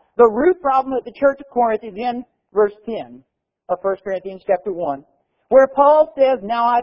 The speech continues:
plead with you, brethren, by the name of our Lord Jesus Christ, that you all speak the same thing, and that there be no divisions among you, but that you be perfectly joined together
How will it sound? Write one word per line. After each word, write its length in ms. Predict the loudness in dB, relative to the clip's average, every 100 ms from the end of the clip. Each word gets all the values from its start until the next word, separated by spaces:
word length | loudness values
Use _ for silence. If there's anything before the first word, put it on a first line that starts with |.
| -4
plead 340 | -4 0 2 2
with 200 | 0 0
you, 160 | -2 -6
brethren, 560 | 0 2 0 -8 -20 _ _ _
by 220 | 0 2 2
the 100 | -4
name 500 | -4 -4 -2 -4 -6
of 120 | 2
our 180 | 2 2
Lord 380 | 2 2 2 0
Jesus 340 | -10 -8 -10 -8
Christ, 360 | -4 -4 -4
that 180 | -8 -10
you 100 | 0
all 360 | 2 2 0 -10
speak 220 | -14 -14 _
the 100 | -12 -8
same 300 | -10 -8 -6
thing, 480 | -2 -2 -4 -14 -20 _ _ -12
and 120 | -4
that 140 | -2
there 140 | -2 -6
be 240 | -8 -8
no 220 | 0 2
divisions 580 | 2 -6 -6 -8 -8 -6
among 380 | -6 -4 -6 -8
you, 240 | -10 -12 -14 _ _ _
but 140 | -4 -4
that 160 | -8
you 140 | -12 -12
be 160 | -12 -14
perfectly 680 | -2 -2 -2 -10 -4 -4 -4 -6
joined 340 | -4 -4 -4
together 540 | -10 -6 -4 -4 -6